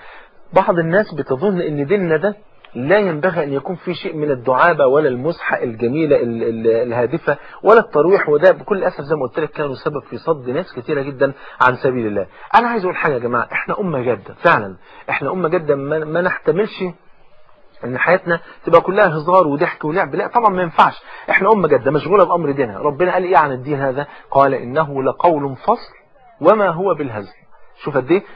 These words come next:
هذا الدين وهذا القرآن، "إنه لقول فصل وما هو بالهزل". ما ينفعش. لكن بين الحين والحين أخويا وحبيبي لازم يبقى فيه دعابة بسيطة، ولازم فيه تبقى فيه مسحة جميلة ما فيهاش لا كذب ولا فيها سخرية من حد،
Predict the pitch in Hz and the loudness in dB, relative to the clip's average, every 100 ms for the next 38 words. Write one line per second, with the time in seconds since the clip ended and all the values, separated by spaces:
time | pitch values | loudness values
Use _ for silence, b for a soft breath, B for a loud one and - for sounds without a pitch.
0 | B 175 165 123 147 139 156 147 - 135 | B 0 2 -2 -4 0 0 0 -4 -4
1 | 175 208 202 b b - 120 147 135 120 | 2 2 0 b b -10 -2 -2 0 -2
2 | - 185 165 123 208 - 143 123 151 202 | 2 2 2 0 0 0 -8 4 6 8
3 | 170 131 165 160 131 120 120 160 113 - | 6 4 4 2 2 -4 0 0 0 -2
4 | 160 175 - 214 - - B B 151 151 | 0 0 6 4 4 -8 B B -2 0
5 | 180 160 247 311 240 - 247 196 - 220 | -2 0 0 0 -2 -2 -2 -2 -2 -6
6 | - 165 214 202 - 170 190 208 202 175 | -4 -4 2 2 2 -2 0 -2 -2 -6
7 | 170 143 214 - B B - 190 240 190 | -6 -6 -10 -10 B B -2 0 0 -2
8 | 139 - 175 - 143 156 151 - 160 143 | -8 -10 -12 -6 -6 -6 -10 -12 -10 -6
9 | 135 185 170 B B 147 220 - 160 143 | -4 -4 -8 B B 0 0 2 -4 -2
10 | 143 160 151 160 196 185 147 - 151 123 | 0 0 0 0 0 -2 -6 -6 -10 2
11 | 160 175 - 160 - 147 151 131 - | 4 4 0 -6 -8 -4 -4 -2 -2